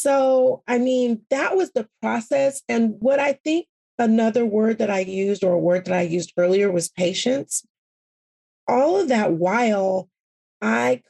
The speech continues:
couldn't be, uh, sitting at home on my thumbs being like,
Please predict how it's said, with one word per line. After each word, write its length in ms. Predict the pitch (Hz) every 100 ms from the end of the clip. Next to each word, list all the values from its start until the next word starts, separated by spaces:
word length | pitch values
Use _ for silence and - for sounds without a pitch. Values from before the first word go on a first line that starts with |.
| -
couldn't 500 | 294 277 269 185 185
be, 680 | 226 226 226 220 226 - -
uh, 420 | 226 214 - -
sitting 380 | 175 - 254 262
at 120 | 226
home 260 | 180 220 220
on 100 | 202
my 180 | 190 190 -
thumbs 260 | 214 208
being 220 | 208 202 208
like, 160 | 214